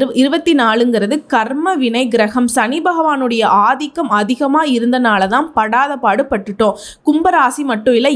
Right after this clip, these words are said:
எல்லா விதமான ராசிகளுமே கொஞ்சம் நஞ்சம் இல்ல. அஞ்சு வயசுல இருந்து அறுபது வயசு வரைக்கும், புழு பூச்சி வரைக்கும் ரொம்ப படாத பாடு பட்டோம். ஏன்னா இயற்கை சீற்றமே அதிகமாயிருச்சு. அதெல்லாம் பேசுறதுக்கு இப்ப நமக்கு வந்து இந்த வீடியோ பதிவு கிடையாதுங்க.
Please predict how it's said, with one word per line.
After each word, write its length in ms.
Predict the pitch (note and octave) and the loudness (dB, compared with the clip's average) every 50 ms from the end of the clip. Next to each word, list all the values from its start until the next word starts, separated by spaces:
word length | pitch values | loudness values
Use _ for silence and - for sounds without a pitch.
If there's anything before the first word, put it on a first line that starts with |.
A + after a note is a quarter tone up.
| G#3+ G#3 G#3 | 0 0 0
எல்லா 240 | A3+ B3+ D4 E4+ F4 D#4 | 0 0 0 0 0 0
விதமான 380 | D4 C#4+ C4+ C4 B3 A#3 A#3 A3 A3 | 0 0 0 0 0 0 0 0 0
ராசிகளுமே 600 | G#3 G3+ A#3 - - D4+ C#4 C#4 A#3 G#3+ A3+ C4+ D4+ D4+ C4 | 2 2 0 0 -2 -2 0 0 0 2 2 0 0 0 0
கொஞ்சம் 320 | A3+ A#3+ B3 C4+ D4+ C#4 B3 | 2 2 2 2 2 0 0
நஞ்சம் 300 | A3+ A#3+ A#3+ B3+ B3 A3 G#3+ | 0 0 0 0 0 0 2
இல்ல. 180 | G3+ G#3 F#3+ F#3+ - - - _ - G#3 | 2 2 2 0 -4 -10 -14 _ -4 -2
அஞ்சு 260 | A#3 C4+ D4+ D#4+ F4 D#4 C#4+ | 0 0 0 0 2 2 2
வயசுல 320 | B3+ B3+ D4 - D4+ C4 B3 | 0 0 0 0 0 0 0
இருந்து 180 | B3+ C#4 D4+ - - A3 | 0 0 0 0 2 0
அறுபது 340 | A3 B3+ D4 D#4 E4 D4+ C#4+ A#3 | 0 0 0 0 0 0 2 2
வயசு 280 | G#3+ G#3 G#3+ A#3 A3+ - G3+ G#3+ | 2 0 0 0 0 0 0 0
வரைக்கும், 380 | G3 G3 G3 - A#3 A#3 A#3 G#3+ - - | 0 0 0 -2 -2 -2 -2 -6 -4 0
புழு 180 | C#4+ D4 E4+ F4 C#4+ | 2 2 2 2 0
பூச்சி 320 | D#4+ D#4 D4 - - C4 A3+ A3+ | 0 0 0 0 0 0 2 2
வரைக்கும் 300 | G#3 A3+ A3+ C4+ A#3+ A3 G#3 | 2 2 2 0 0 0 0
ரொம்ப 280 | G#3 A#3+ B3+ E4+ F4+ - - | 0 2 2 0 0 2 0
படாத 400 | A3 G3+ G#3 A#3 B3+ B3+ B3+ A#3+ - | 0 2 2 2 2 0 0 -2 0
பாடு 200 | G3 G3+ A3 C4+ - A#3+ | 0 0 0 0 0 -2
பட்டோம். 340 | G#3+ G3+ - - G#3+ G#3 G#3 - - - - G#3+ A#3 B3 | -4 -2 -2 -2 -2 -2 -4 -6 -14 -10 -4 -4 -2 -2
ஏன்னா 180 | B3 C4+ D#4 E4 C#4 A3+ | -2 -2 -2 -2 -2 -2
இயற்கை 360 | B3+ D4 C#4+ - - E4+ E4 D4+ - | -4 -6 -6 -2 0 0 0 2 2
சீற்றமே 480 | - C4 C4+ C4 - C#4 A#3+ A#3 C#4 C#4+ B3 | 2 2 2 2 0 0 0 2 2 0 0
அதிகமாயிருச்சு. 640 | G3+ G3 A3 B3+ B3+ A#3+ A#3+ A3+ G#3+ G3+ G3 - B3+ - G#3 A3 | 0 -2 -4 -2 -2 0 0 0 0 -2 0 0 0 0 2 0
அதெல்லாம் 360 | G#3+ A3+ G#3+ A#3+ D4 F#4+ F#4 D4 | 0 0 0 2 0 0 0 0
பேசுறதுக்கு 500 | B3 A#3 A#3+ C#4+ C4+ B3+ A#3+ B3+ C4+ B3+ | 0 0 0 0 0 -2 -2 -2 -4 -4
இப்ப 120 | A#3 A#3 A3+ G#3 | -2 -2 0 0
நமக்கு 240 | G#3 G#3 G#3+ A3+ G#3 G#3 | 0 -2 -2 -2 -2 -2
வந்து 180 | G#3 A3+ B3+ E4+ D#4+ | -2 -2 0 2 2
இந்த 120 | C#4 A3 G#3 A#3 | 2 2 2 2
வீடியோ 220 | B3 G#3+ B3 B3+ A#3+ G#3+ | 2 2 2 2 2 0
பதிவு 200 | G#3+ A3 A#3+ A3 G#3+ A3+ | 0 0 -2 -2 0 0
கிடையாதுங்க. 520 | G3+ G3+ G#3 A3 G#3+ G3+ G3+ G3 G#3 B3 | 0 2 2 0 0 0 0 -2 0 0